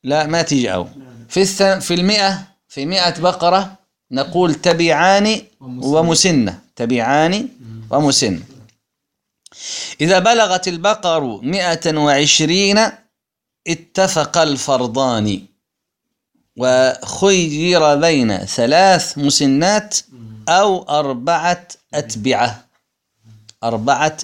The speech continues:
Speaker 1: أتبعة في مائة وعشرين. قال لقول معاذ رضي الله عنه: "بعثني رسول الله صلى الله عليه وسلم أصدق،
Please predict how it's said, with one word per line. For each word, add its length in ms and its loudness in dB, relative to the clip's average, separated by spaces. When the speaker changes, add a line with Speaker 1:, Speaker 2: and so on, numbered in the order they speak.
Speaker 1:
أتبعة 540 -6
في 120 -8
مائة 280 -4
وعشرين. 560 -2
قال 720 2
لقول 500 -2
معاذ 680 0
رضي 260 0
الله 320 2
عنه: 280 0
"بعثني 680 0
رسول 320 0
الله 360 2
صلى 320 0
الله 380 2
عليه 300 0
وسلم 800 -2
أصدق، 1160 0